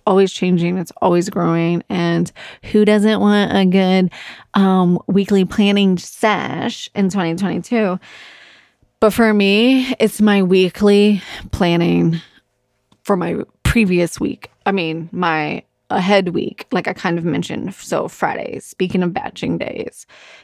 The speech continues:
going back to that one, one of the big things I do on Fridays is a weekly planning session that I call Styling My Life.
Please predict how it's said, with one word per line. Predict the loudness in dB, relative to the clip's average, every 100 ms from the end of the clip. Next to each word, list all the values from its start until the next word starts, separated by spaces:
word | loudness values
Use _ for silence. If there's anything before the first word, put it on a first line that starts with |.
| -6
going | -4 -2
back | -4 -6
to | -8
that | -8 -6
one, | -6 -8 -10 -16 _ -4
one | 0
of | 2
the | 2
big | 0
things | 0 0 0
I |
do | -2 -2
on | -2 -4
Fridays | -4 -4 -6 -6
is | -6 -4
a |
weekly | -4 -6 -4 -6
planning | -6 -6 -6 -8
session | -8 -4 2 4
that | 2
I | 0
call | -2 -4
Styling | -4 -10 -6 -4 -2 -2 -2
My | -4
Life. | -6 -6 -8 -12 -18